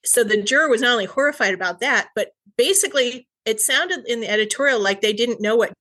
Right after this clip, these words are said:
jury nullification was, but would have done it <laughs> anyway, because they said, "Had I known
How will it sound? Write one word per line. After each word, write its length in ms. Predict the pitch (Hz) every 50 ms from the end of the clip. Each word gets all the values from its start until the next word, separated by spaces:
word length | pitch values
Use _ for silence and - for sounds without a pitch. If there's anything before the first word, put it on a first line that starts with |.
| _ _ - -
jury 240 | 214 214 214 202
nullification 680 | 202 196 196 185 190 - 185 - - 202 202 - 196 190
was, 360 | 202 226 233 220 196 196 190
but 220 | 175 220 180 - 202
would 120 | 214 220
have 180 | 214 202 - -
done 200 | - 208 226 233
it 140 | 214 202 - 208
<laughs> 120 | - -
anyway, 600 | 311 285 226 208 196 190 185 175 180 202 - 247 - _ _ _ - - - - - - _ _ _ - - - - -
because 320 | 226 202 208 254 220 226
they 160 | 233 226 214 214
said, 340 | - - 240 226 220 - _ -
"Had 220 | - - 247 240
I 160 | 254 247 240 220
known 520 | 208 208 220 233 247 254 247 269 277